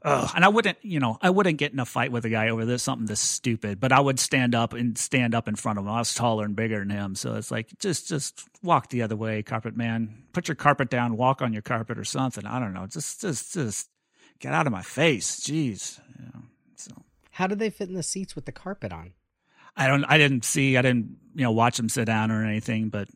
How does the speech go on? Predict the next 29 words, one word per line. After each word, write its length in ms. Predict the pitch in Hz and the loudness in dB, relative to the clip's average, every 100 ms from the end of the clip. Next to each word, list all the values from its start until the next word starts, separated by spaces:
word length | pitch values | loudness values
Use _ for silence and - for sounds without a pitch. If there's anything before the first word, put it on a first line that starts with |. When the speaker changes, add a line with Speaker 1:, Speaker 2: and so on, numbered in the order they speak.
| - | -8
Speaker 1:
yeah, 260 | 120 104 - - 117 | -6 -4 -8 -14 -10
yeah, 220 | 107 101 | -8 -6
very, 260 | 120 131 | -2 -2
very 260 | 127 147 185 | -2 -2 0
Speaker 2:
So 80 | - | 0
Speaker 1:
strange. 640 | 156 127 104 123 123 - - - _ _ _ _ - | 2 2 2 0 -2 -4 -10 -20 _ _ _ _ -14
Speaker 2:
weird. 100 | 120 104 | -8 -6
Speaker 1:
Yeah. 100 | 98 - _ _ _ _ _ _ _ | -8 -14 _ _ _ _ _ _ _
Well, 260 | - 147 156 | 4 6 6
that's 180 | 151 - | 4 4
Hollywood 420 | 170 131 117 107 | 4 4 2 0
for 200 | 131 113 | -2 -2
you. 60 | |
There's 140 | 120 120 | 0 0
a 40 | |
lot 220 | 120 123 | 0 0
of 60 | 123 | 0
weird 220 | 127 117 | 0 -2
things. 460 | 123 127 104 104 - | -2 -4 -2 -4 -6
You 120 | 113 | -6
know, 60 | 107 | -4
you 100 | 110 | -2
walk 200 | 123 120 | 0 -2
down 180 | 117 113 | -4 -4
Hollywood 480 | 117 123 127 127 117 | -2 0 2 2 2
Bou-, 160 | 131 | -2
Boulevard, 580 | 135 131 135 131 139 135 | 0 -2 2 4 4 2
you'll 140 | 120 | 0
see 320 | 113 131 120 | -2 -2 -2